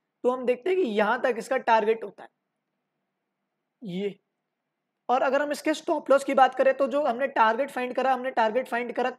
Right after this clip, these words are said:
कप से, तो जो स्टॉप लॉस होता है वो स्टॉप लॉस होता है शोल्डर का, मतलब cup and handle का, सॉरी। तो ये होता है इसका स्टॉप लॉस।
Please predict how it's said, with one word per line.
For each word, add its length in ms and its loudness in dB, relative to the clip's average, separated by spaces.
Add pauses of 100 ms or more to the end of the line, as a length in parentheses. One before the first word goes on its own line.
कप 160 2
से, 200 -2 (480)
तो 100 2
जो 200 0 (280)
स्टॉप 340 2
लॉस 140 8
होता 220 2
है 60 4
वो 120 -2
स्टॉप 320 -2
लॉस 140 6
होता 220 0
है 60 0
शोल्डर 420 2
का, 160 -16 (600)
मतलब 380 2
cup 200 4
and 180 0
handle 300 0
का, 60 -8
सॉरी। 240 -16 (520)
तो 160 4
ये 320 -2
होता 300 4
है 80 0
इसका 240 0
स्टॉप 380 -8
लॉस। 260 -18